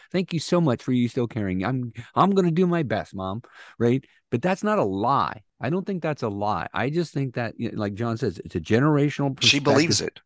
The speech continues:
Speaker 2: it.
Speaker 1: Yes.
Speaker 2: Yeah.
Speaker 1: And she,
Speaker 2: So it's
Speaker 1: and
Speaker 2: not
Speaker 1: again,
Speaker 2: a lie. Yeah.
Speaker 1: and also, i-, it's full of hope. "Hey, listen, if you dress smartly or you look smart, look what good things could happen to you." You know that
Speaker 2: Yeah.
Speaker 1: that's not the case, but it's
Speaker 2: Yeah.
Speaker 1: not, she, you know,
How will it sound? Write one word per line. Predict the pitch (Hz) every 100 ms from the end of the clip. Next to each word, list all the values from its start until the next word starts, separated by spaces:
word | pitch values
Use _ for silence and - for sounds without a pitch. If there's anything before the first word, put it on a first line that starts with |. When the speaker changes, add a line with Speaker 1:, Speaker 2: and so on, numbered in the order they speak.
| _ _ -
Speaker 2:
it. | 104
Speaker 1:
Yes. | 85 - - - - -
Speaker 2:
Yeah. | -
Speaker 1:
And | 120
she, | -
Speaker 2:
So | 120
it's | 139
Speaker 1:
and | 139
Speaker 2:
not | 87
Speaker 1:
again, | -
Speaker 2:
a | -
lie. | - 123
Yeah. | 113 - -
Speaker 1:
and | 214
also, | 302 226 180 - _ - _ -
i-, | - - - _ -
it's | - 131 -
full | - 254
of | 208
hope. | 165 359 - - - _ _ _
"Hey, | 208 240 202
listen, | 165 302 -
if | 113 185
you | 214
dress | 151 190 -
smartly | 185 233 294 131 147 170
or | 131
you | 147 214
look | 208 -
smart, | - 233 214 185 - _ _ _ -
look | 196 -
what | 156 147 -
good | 123 143
things | 131 127 117
could | - 113
happen | - 98 104 104
to | 90
you." | 80 -
You | 131 302
know | 180 170
that | 104 98
Speaker 2:
Yeah. | 104
Speaker 1:
that's | 98
not | 104 90
the | 95
case, | - 196 104 - - - _
but | 123
it's | 123 127
Speaker 2:
Yeah. | 139
Speaker 1:
not, | 101 - -
she, | - 208 185
you | 147 143
know, | 104 92